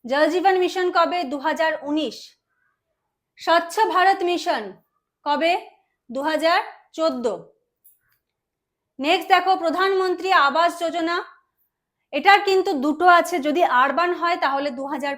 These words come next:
পনেরো, যদি গ্রামীণ হয় তাহলে কিন্তু দু হাজার ষোলো। যদি শুধু এটা দেয়, তোমরা দুটোই কিন্তু উল্লেখ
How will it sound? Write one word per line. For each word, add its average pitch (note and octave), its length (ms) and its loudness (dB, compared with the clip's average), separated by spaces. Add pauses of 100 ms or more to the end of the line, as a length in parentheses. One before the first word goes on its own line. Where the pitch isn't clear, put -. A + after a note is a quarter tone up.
পনেরো, D#4 400 -2
যদি B3+ 300 -6
গ্রামীণ B3 480 -4
হয় E4 200 -8
তাহলে B3+ 340 -8
কিন্তু C4 280 -14
দু A3+ 140 -14
হাজার A#3 280 -10
ষোলো। A3+ 400 -6 (400)
যদি C4 160 -6
শুধু F4 280 -4
এটা F#4+ 240 2
দেয়, F4+ 160 2
তোমরা E4 220 -2
দুটোই D#4 420 -6
কিন্তু E4 340 -6
উল্লেখ D4 380 -2